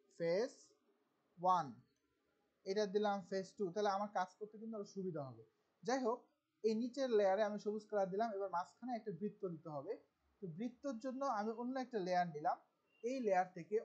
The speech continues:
অনেকভাবে করা যায়। আমাদের এখানে আর একটা জিনিস আছে, সেটা হলো shape। এখানে অনেকগুলো shape আছে, shape দিয়ে আমরা করতে পারি, অথবা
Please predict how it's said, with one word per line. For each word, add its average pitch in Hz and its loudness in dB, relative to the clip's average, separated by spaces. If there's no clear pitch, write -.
অনেকভাবে 208 -4
করা 180 0
যায়। 220 -8
আমাদের 240 -4
এখানে 247 -8
আর 190 0
একটা 202 -6
জিনিস 196 -8
আছে, 165 -16
সেটা 170 -10
হলো 175 -8
shape। 247 -4
এখানে 247 -6
অনেকগুলো 240 -2
shape 285 0
আছে, 170 -8
shape 240 -2
দিয়ে 214 4
আমরা 180 -4
করতে 165 -12
পারি, 214 -2
অথবা 202 0